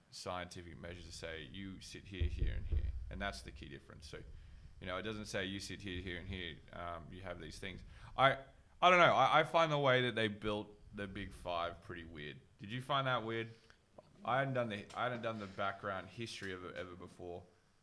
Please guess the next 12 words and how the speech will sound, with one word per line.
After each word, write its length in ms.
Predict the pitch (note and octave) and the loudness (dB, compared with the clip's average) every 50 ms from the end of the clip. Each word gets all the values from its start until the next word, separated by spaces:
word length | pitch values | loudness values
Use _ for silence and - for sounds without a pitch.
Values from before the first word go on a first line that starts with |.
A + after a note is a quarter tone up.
| _ _ - | _ _ -10
Did 80 | A2 C3+ | -8 -8
you 40 | C3+ | -2
find 220 | - E3+ E3 D3+ | 2 2 2 4
it 140 | B2+ G#2 G2 | 2 0 -2
weird 260 | G#2+ G#2+ A2 A2+ G#2+ | -2 -2 -2 -2 -4
that 100 | G#2+ F#2+ | -4 -2
they 120 | G2 G2 G2 | -2 -4 -4
focused 500 | - - G#2 G2+ G#2 G2+ A2+ G#2 - - | -4 -2 -2 -2 -2 -2 -6 -12 -10 -10
it 100 | G2 F#2+ | -6 -6
on 220 | F#2+ F#2+ F#2+ F#2 F2+ - - - - _ | -6 -6 -8 -10 -12 -14 -16 -18 -20 _
certain 440 | - - - - A2 G#2 G2+ E2+ F#2 | -20 -16 -12 -6 -2 -2 -2 -2 -4
principles 480 | - - G2+ F#2+ F#2 - F#2+ F#2+ F2+ | -8 -10 -10 -10 -10 -10 -12 -12 -12